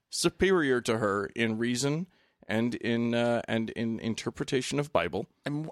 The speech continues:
Speaker 2: I'm wondering, <laughs> do they, do they document her consent? Because
Speaker 1: They better.
Speaker 2: clearly this goes on for a minute, gets a little out of control, or she just changes her mind.
Speaker 1: Right.
Speaker 2: And she's got the bruises to show for it.
Speaker 1: Yeah.
Speaker 2: And he gets in a heap of hurt.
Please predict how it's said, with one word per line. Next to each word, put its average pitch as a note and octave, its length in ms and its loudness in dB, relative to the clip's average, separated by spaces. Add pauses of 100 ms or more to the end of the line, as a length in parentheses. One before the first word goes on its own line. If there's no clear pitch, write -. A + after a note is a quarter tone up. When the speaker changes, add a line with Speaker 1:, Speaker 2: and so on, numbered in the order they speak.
Speaker 2:
I'm D#3 140 -2
wondering, G3+ 640 -2 (380)
<laughs> - 400 -14
do D#3 180 2
they, C3+ 320 0 (640)
do C#3+ 100 2
they A#2+ 160 0
document G3+ 880 -2 (200)
her F#3+ 120 -4
consent? G3+ 640 -2
Because E3 580 -2
Speaker 1:
They F#2 260 -4
better. F#2+ 160 -2
Speaker 2:
clearly A2 840 0 (380)
this D#3+ 200 0
goes D#3+ 200 0
on D3+ 180 2
for C3 160 -2
a A#2+ 40 0
minute, F#2+ 440 -2 (840)
gets F3 240 0
a F3 80 2
little G#3 400 2
out C3 140 2
of C3 80 -4
control, A#2 380 -2
or C#4 120 4
she D#4 140 2
just F3 180 0
changes C#3+ 320 0
her G#2 100 -4
mind. A2+ 460 0
Speaker 1:
Right. A#2 300 2 (520)
Speaker 2:
And C#3+ 160 2
she's A#3 180 -2
got A#3 200 2
the E3 80 0
bruises D#3 600 2
to - 160 -10
show A3+ 260 2
for - 320 -6
it. - 260 -16
Speaker 1:
Yeah. G2+ 420 2
Speaker 2:
And A#2+ 160 -2
he G#3+ 120 0
gets A3+ 220 0
in G#2+ 120 0
a F#2+ 80 -4
heap - 300 -2
of G2 100 -2
hurt. - 240 -8